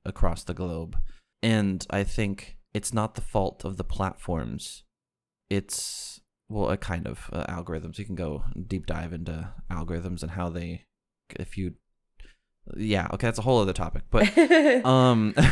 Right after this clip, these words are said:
Speaker 1: <laughs> but what would negate that is scientific literacy and critical thinking,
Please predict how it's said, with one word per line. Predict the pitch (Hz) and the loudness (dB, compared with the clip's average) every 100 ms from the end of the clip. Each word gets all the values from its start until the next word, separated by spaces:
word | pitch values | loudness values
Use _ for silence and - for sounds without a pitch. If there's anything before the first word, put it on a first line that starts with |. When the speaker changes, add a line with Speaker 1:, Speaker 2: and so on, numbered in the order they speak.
| - 165 117 | 8 6 2
Speaker 1:
<laughs> | - - _ _ - | -6 -20 _ _ 2
but | 139 139 - - - | 6 6 4 -8 -2
what | 113 127 | 2 4
would | 143 | 4
negate | 110 98 98 139 - | 4 2 2 0 -2
that | 80 78 - _ _ - | -6 -6 -8 _ _ -2
is | 113 - - | 0 -2 -8
scientific | - 117 110 117 135 117 107 | -4 0 0 2 0 -2 0
literacy | 95 85 73 - 71 90 - _ _ _ _ - | 2 2 -2 -4 -4 -4 -8 _ _ _ _ 0
and | 104 98 92 87 | 2 4 2 -2
critical | - 104 90 | 0 0 0
thinking, | 85 127 113 65 - | -2 -2 -2 -6 -10